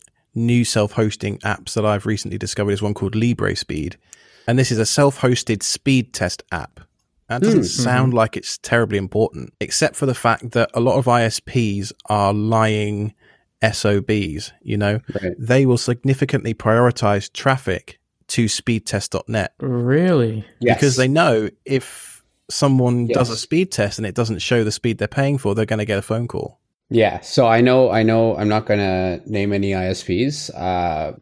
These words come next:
Speaker 2: but I know for a fact that there are several Canadian I S Ps that do do that.
Speaker 3: That's very interesting.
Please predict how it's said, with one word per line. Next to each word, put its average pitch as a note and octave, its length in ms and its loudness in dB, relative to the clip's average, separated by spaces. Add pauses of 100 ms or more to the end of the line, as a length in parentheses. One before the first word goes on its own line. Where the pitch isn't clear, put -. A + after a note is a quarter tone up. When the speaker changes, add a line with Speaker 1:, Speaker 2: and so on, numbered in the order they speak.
(120)
Speaker 2:
but G2+ 380 2
I A2 100 2
know G#2+ 160 2
for G#2+ 160 0
a G2 60 2
fact G2+ 380 0
that F#2+ 120 -2
there F2+ 180 2
are E2+ 60 -2
several G2 400 0
Canadian F#2+ 420 0
I F#2 100 0
S F#2 180 -2
Ps G2 240 -2
that E2 240 -2
do F2+ 100 0
do - 200 -4
that. - 300 -12 (120)
Speaker 3:
That's C#3 180 -4
very B2 380 0
interesting. G#2+ 520 -6